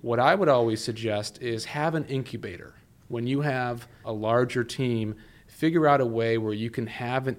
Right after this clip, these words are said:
innovation in a sandbox and have an, an incubator, whether that's a certain group of sellers that have been on for a long time, or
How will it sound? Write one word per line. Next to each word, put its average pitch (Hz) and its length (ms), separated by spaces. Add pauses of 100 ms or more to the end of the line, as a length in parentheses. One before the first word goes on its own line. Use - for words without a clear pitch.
innovation 120 960 (240)
in 135 100
a 117 80
sandbox 117 920 (240)
and 117 120
have 117 320
an, 120 140
an 117 200
incubator, 113 640
whether 117 240
that's 113 380 (240)
a 113 120
certain 135 460
group 120 240
of 110 120
sellers 110 580
that 101 120
have 110 240
been 107 140
on 104 300
for 104 240
a 95 40
long 95 340
time, 95 500 (340)
or 107 400